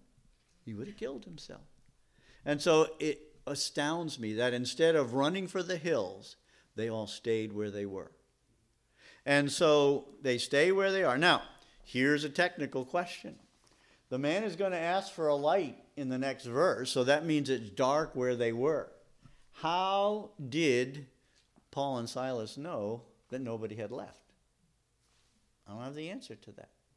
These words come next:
Maybe he didn't hear footsteps. I don't know. But somehow he knew everybody was there.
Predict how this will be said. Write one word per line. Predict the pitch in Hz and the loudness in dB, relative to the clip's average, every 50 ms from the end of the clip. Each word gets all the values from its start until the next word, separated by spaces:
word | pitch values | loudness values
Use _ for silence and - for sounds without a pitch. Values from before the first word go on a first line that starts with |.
| _ _ _ _ _ _ _ _ _ _ _ | _ _ _ _ _ _ _ _ _ _ _
Maybe | 90 98 104 110 107 113 127 123 127 131 | -8 -8 -6 -6 -6 -6 -4 -4 -2 -4
he | 131 | -2
didn't | 123 139 143 139 135 | -2 -2 2 2 2
hear | 139 139 139 135 - - - - - | 4 4 2 4 6 4 8 10 8
footsteps. | - - - - - - 110 104 - - - | 12 12 12 12 12 6 -2 -4 -6 -6 -2
I | 131 151 | -2 -2
don't | 202 214 202 214 | 0 -2 -4 -4
know. | 262 269 - - - - - - - _ - | -4 -6 -6 -8 -14 -20 -20 -20 -20 _ -4
But | 139 143 - | -4 -2 2
somehow | - 196 220 233 240 233 220 208 | 4 4 4 6 4 4 4 6
he | 208 208 202 | 6 4 6
knew | 202 220 226 202 | 6 6 10 10
everybody | 185 185 180 190 190 175 165 175 170 165 165 165 | 10 10 10 6 2 4 6 4 4 4 4 2
was | 160 160 156 139 131 | 2 2 2 2 2
there. | 135 135 127 107 - | 4 4 4 4 0